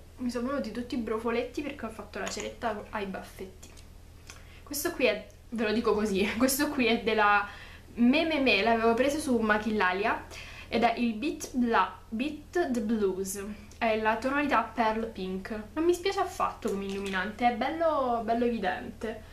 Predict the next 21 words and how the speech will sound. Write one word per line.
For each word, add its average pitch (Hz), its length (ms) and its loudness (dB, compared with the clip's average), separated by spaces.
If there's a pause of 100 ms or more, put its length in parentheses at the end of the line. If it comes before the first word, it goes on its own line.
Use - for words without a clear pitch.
(140)
infatti 277 320 -6
ne 233 60 2
ho 208 40 0
messo 208 340 -2
pochissimo 202 540 -6
perché 190 280 -8
si - 200 -8
nota. 208 640 -6 (2000)
Ok, 247 800 -6 (320)
vado 233 220 -2
a - 20 -2
sfumare 240 440 -2
molto 247 360 -2
professionalmente, 220 1080 -4
come 220 160 -6
al 226 60 -4
mio 240 140 -2
solito, 202 500 -8
con - 180 -10 (120)
le 208 260 -6
dita. - 540 -6